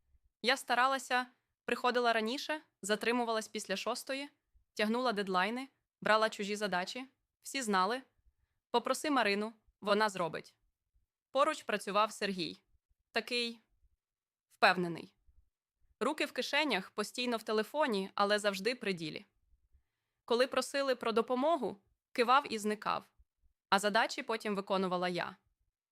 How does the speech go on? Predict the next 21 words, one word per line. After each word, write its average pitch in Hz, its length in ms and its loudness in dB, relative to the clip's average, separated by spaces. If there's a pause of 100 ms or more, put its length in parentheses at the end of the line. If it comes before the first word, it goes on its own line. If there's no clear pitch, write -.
(240)
Були 247 240 2
моменти, 285 480 2
коли 240 300 -2
я 233 140 4
буквально 240 520 2
рятувала 208 480 0
відділ. 170 400 -12 (840)
Сергій 240 380 -2
не 294 100 0
приходив 240 420 -2
на 247 120 -2
зустріч, 233 600 -12 (240)
я 226 240 0
проводила 214 500 -4
її 202 220 -6
сама. 190 400 -8 (640)
Він 220 140 0
забував 220 480 0
про 220 120 -2
важливі 208 360 -2
листи, 190 520 -6